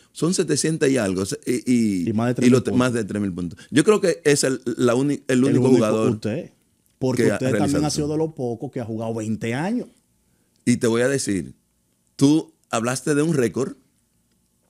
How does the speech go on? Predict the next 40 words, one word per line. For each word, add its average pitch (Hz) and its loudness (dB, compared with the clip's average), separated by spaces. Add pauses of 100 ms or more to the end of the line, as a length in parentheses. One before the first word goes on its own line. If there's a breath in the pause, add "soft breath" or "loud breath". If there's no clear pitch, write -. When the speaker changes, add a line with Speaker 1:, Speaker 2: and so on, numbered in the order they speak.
(420)
Speaker 1:
que 98 0
era 117 -4 (260)
que 98 0
yo 113 2
duré 107 0
doce 135 0
años, 117 -2
del 107 -2
setenta 98 -4
y 98 -2
nueve 117 0
Speaker 2:
Al 113 0
noventa. 98 -6 (160)
Speaker 1:
al 113 0
noventa. 123 0
Speaker 2:
Te 117 -4
lo 107 0
voy 110 2
a - 4
decir 127 0
cuántos 131 0
juegos 123 0
jugó. 101 -2
Yo 110 0
lo 131 0
tengo 139 -2
aquí. 120 -4
Usted 127 0
jugó 175 2
del 117 -2
setenta 117 -2
y - 2
nueve 135 0
al 147 0
noventa. 151 0
Speaker 1:
Ciento 151 -6
y 104 -2
algo. 85 -8
Speaker 2:
No, 117 -2
ci-, 110 -6